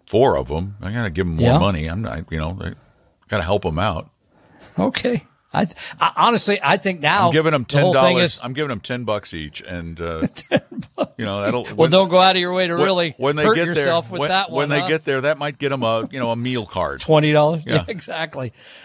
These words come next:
Speaker 2: I still think now, uh, everybody should open a five twenty-nine with the idea that you're gonna give that young person the money in their Roth four oh one K, a Roth ira. I think it's fantastic,
Speaker 1: Yeah,
Speaker 2: so.
Speaker 1: that's ac-, actually
Speaker 2: What an
Speaker 1: may-,
Speaker 2: advantage.
Speaker 1: that may be better than going to school.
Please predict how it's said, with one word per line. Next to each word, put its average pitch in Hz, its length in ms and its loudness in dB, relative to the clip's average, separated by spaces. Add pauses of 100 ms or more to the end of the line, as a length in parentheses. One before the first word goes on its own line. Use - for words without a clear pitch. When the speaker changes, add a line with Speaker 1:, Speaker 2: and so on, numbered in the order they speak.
Speaker 2:
I 190 200 4
still 190 300 2
think 151 240 -4
now, 143 420 -2 (440)
uh, - 60 -16 (220)
everybody 156 420 2
should 147 160 -2
open 147 220 2
a 131 40 -2
five 143 260 2
twenty-nine 139 420 -2
with 135 140 -2
the 135 120 2
idea 131 240 4
that 131 120 2
you're 131 140 -2
gonna 131 120 0
give 127 340 0
that 123 260 2
young 135 260 2
person 135 360 -2
the 123 80 2
money 127 300 2
in 117 80 0
their 117 120 2
Roth 123 300 2
four 127 240 -2
oh 120 80 0
one 113 200 0
K, - 140 -8
a 131 60 -2
Roth 131 340 4
ira. 123 460 -2
I 117 140 -10
think 113 160 -6
it's - 140 -10
fantastic, 107 680 0
Speaker 1:
Yeah, 104 180 0
Speaker 2:
so. - 420 -12
Speaker 1:
that's 101 440 -4
ac-, 92 180 -6 (100)
actually 127 280 -2
Speaker 2:
What 139 140 6
an 131 60 4
Speaker 1:
may-, 123 60 2
Speaker 2:
advantage. 117 380 2
Speaker 1:
that 220 60 -4
may 190 180 2
be 165 160 -4
better 151 320 0
than 123 260 -4
going 127 240 -2
to 113 60 -8
school. 147 400 -4